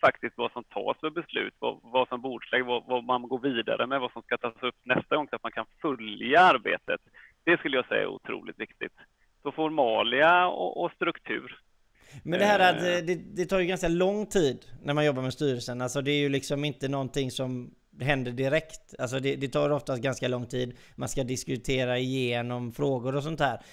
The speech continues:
Speaker 2: Och där har vi haft, liksom, ja, jag har haft flera som har kontaktat mig då, när man tycker att det är jobbigt på grund av att, alltså,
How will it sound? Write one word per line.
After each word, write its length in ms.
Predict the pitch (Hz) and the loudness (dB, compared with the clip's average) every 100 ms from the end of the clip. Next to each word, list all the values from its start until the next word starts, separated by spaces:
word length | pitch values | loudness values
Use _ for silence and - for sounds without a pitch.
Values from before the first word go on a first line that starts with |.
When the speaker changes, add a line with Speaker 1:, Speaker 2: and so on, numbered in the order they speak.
| - | -10
Speaker 2:
Och 240 | - 143 143 | -2 0 4
där 180 | 156 | 6
har 120 | 160 170 | 6 4
vi 160 | 170 | 6
haft, 320 | 160 151 - | 6 6 2
liksom, 400 | 139 131 - 123 - _ _ _ _ - | -2 -4 -2 -4 -4 _ _ _ _ -6
ja, 140 | 123 131 | 2 6
jag 80 | |
har 80 | 131 | 6
haft 420 | 123 - 120 113 | 6 2 -10 -8
flera 260 | - 131 120 | -2 0 0
som 200 | 113 120 | -2 -4
har 420 | 117 117 113 - | -4 -4 -6 -12
kontaktat 480 | - 123 123 113 113 | -8 -2 -2 -2 -4
mig 240 | 120 127 | -2 -2
då, 140 | 135 135 | -2 -4
när 80 | 123 | -6
man 120 | 120 | -8
tycker 200 | 120 117 | -6 -6
att 100 | 117 | -4
det 60 | |
är 100 | 117 | -2
jobbigt 800 | 113 127 107 110 139 131 - - | 0 0 -2 -4 -2 -2 -4 -2
på 80 | - | 2
grund 280 | 131 127 117 | 2 2 -4
av 120 | 113 | -4
att, 240 | 113 110 - - - | -6 -8 -14 -16 -6
alltså, 280 | 135 135 | -2 0